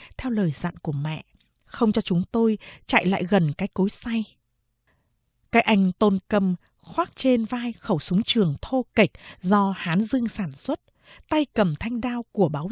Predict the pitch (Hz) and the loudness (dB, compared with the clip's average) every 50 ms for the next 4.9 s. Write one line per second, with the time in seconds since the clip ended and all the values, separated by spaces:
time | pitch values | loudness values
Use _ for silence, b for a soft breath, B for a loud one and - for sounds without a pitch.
0 | - - 247 233 - - - 202 180 156 143 147 B B B B B B - 277 | -10 -10 -10 -8 -8 -2 2 2 2 2 2 -2 B B B B B B 0 0
1 | - - 165 - - - 214 208 185 - - b b b b - 254 381 - - | 0 0 0 -8 -4 -2 -2 0 -2 -2 -6 b b b b 4 4 4 4 2
2 | - 190 202 - - - - - _ - 185 185 - - - 208 202 190 185 _ | -2 -2 -2 0 -2 -6 -6 -6 _ -4 -4 -4 -4 -8 -10 -8 -8 -8 -10 _
3 | _ _ _ _ _ _ _ _ _ _ _ B B B B B B - 202 185 | _ _ _ _ _ _ _ _ _ _ _ B B B B B B 4 4 4
4 | 190 - 202 190 180 170 165 - 190 175 180 175 - 165 151 160 185 247 | 4 2 0 0 2 0 0 0 -2 -2 -2 -2 -2 -2 0 0 0 -2